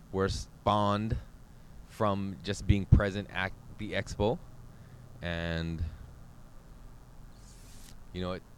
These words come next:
took some shift in perspective for me to realize how awesome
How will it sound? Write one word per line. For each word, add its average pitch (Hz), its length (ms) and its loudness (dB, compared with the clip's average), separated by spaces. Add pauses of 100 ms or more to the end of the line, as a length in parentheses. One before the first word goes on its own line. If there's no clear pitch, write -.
(640)
took - 180 12
some 131 340 8
shift - 340 4
in 127 180 4
perspective 117 640 8
for 92 120 -2
me 87 140 0
to 87 80 2
realize 85 520 4
how 82 280 6
awesome 82 560 0